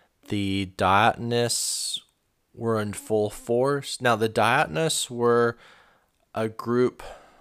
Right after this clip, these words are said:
within the church that went to the extreme.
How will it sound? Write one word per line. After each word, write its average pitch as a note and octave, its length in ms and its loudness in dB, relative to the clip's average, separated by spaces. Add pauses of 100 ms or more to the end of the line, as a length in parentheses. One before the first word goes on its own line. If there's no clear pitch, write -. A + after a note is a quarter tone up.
(1400)
within D3 380 0
the D3 80 2
church - 680 -2 (880)
that A2+ 760 4 (1400)
went E3+ 300 -2
to D#3+ 120 -8
the C#3 180 -2
extreme. D#2 720 -6